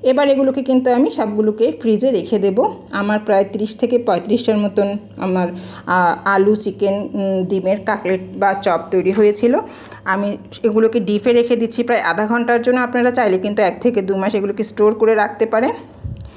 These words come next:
আর আমি যেহেতু এগুলো কিছুক্ষণ পরেই ভাজবো, তার জন্য এগুলো সবই কিন্তু আমি বের করে নিয়ে নিয়েছি আধা ঘন্টা পরে। এবার সেই আগে থেকে গরম তেলের মধ্যে, হালকা গরম তেলে এগুলোকে আমি সবগুলোকে দিয়ে দিয়েছি। এক পাট হওয়ার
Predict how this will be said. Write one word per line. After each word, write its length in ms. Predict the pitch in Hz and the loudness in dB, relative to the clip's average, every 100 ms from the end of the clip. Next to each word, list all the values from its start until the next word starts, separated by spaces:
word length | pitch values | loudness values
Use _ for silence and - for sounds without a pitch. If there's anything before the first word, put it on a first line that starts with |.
| - - - - | -20 -20 -10 -2
আর 80 | 208 - | -2 2
আমি 120 | 220 277 | 2 4
যেহেতু 220 | 302 311 302 | 2 0 0
এগুলো 160 | 285 285 | 0 2
কিছুক্ষণ 300 | 262 262 294 277 | 0 -2 0 2
পরেই 240 | 247 214 294 269 | 2 2 2 0
ভাজবো, 300 | 247 233 220 233 | 0 0 0 2
তার 140 | 214 180 | 0 0
জন্য 140 | 196 196 | -2 0
এগুলো 140 | 190 220 226 | 0 -2 -2
সবই 220 | 208 208 214 | 0 0 -2
কিন্তু 160 | 214 233 | -2 0
আমি 100 | 233 | 2
বের 140 | 185 185 196 | 2 2 4
করে 140 | 208 214 | 4 4
নিয়ে 140 | 214 214 | 2 0
নিয়েছি 240 | 220 226 254 | -2 -2 -2
আধা 140 | 226 220 | 0 0
ঘন্টা 200 | 233 226 226 | 0 -2 0
পরে। 160 | 208 247 466 - - - 233 | 2 2 0 -6 -12 0 2
এবার 180 | 262 302 | 2 0
সেই 160 | - 320 311 233 | 0 0 0 0
আগে 160 | 233 262 | 0 0
থেকে 220 | 277 277 285 359 - - 185 | 0 0 0 -2 -10 -10 0
গরম 240 | 220 226 254 262 | 2 4 2 2
তেলের 340 | 233 214 220 233 247 | 2 4 4 4 2
মধ্যে, 340 | 196 190 214 285 - | 0 -2 -2 -2 -2
হালকা 300 | 233 214 220 233 | -2 -2 0 2
গরম 180 | 220 214 214 | 2 0 0
তেলে 180 | 208 220 240 | 2 4 4
এগুলোকে 280 | 214 208 226 | 2 0 0
আমি 100 | 233 294 | 0 0
সবগুলোকে 420 | - 208 220 233 247 | -2 -2 -2 -2 -2
দিয়ে 160 | 208 185 160 | -2 -2 -2
দিয়েছি। 320 | 156 156 269 - - 269 | -4 -4 -6 -4 0 0
এক 80 | 269 - | 0 -2
পাট 160 | 294 294 - | 0 0 0
হওয়ার 320 | 262 262 | 4 4